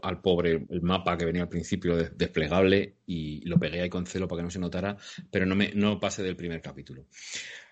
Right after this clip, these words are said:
Esto, ¿todo esto a qué viene? Pues que lo mío es el cine. Si es que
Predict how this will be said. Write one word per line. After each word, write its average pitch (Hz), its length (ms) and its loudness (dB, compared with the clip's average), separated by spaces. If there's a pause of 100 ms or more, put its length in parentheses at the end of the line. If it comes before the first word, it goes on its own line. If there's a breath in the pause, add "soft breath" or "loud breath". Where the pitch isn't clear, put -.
(420 loud breath)
Esto, 151 340 4
¿todo 170 180 4
esto 180 180 2
a 135 60 2
qué 110 100 2
viene? 78 360 -2 (100)
Pues 90 320 -4
que - 160 -6
lo 85 80 -2
mío 104 160 2
es 113 100 -2
el 95 100 -8
cine. - 360 -14
Si - 160 -12
es - 80 -14
que 92 400 -8